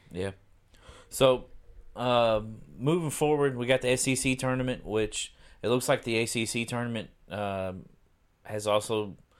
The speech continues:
not decided to, uh, keep the fans out. Who knows what they do for the future games, but,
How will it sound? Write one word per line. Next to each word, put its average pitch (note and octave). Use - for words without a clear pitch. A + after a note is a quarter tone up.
not G#2+
decided G#2+
to, G#2
uh, F#2+
keep -
the G2+
fans G#2+
out. G#2+
Who G2+
knows G#2
what G#2
they G#2+
do G#2
for G2+
the G2
future G#2+
games, G#2+
but, G2+